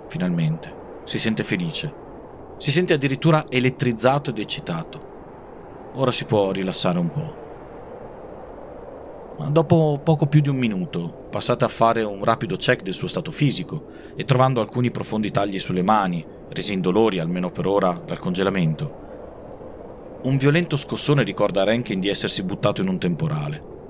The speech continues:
Niente di che, è ogni tanto una corrente che lo solleva, e ogni tanto quella sensazione da zero G, e poi di nuovo in caduta.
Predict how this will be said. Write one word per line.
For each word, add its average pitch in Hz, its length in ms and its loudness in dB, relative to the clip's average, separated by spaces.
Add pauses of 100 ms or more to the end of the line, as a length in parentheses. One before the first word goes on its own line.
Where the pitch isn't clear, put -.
(560)
Niente 120 300 2
di 104 80 -6
che, 92 320 0
è 87 200 -2
ogni 104 300 -2
tanto 110 320 2
una 95 160 -4
corrente 101 420 2
che 82 100 -6
lo 85 60 -6
solleva, - 1200 -2
e 117 220 -2
ogni 113 180 2
tanto 120 280 2
quella 98 240 0
sensazione 98 580 0
da 87 180 0
zero 92 240 2
G, 123 280 2 (560)
e - 120 -6
poi 160 160 6
di 120 120 0
nuovo 104 360 2
in 92 100 0
caduta. 76 460 -4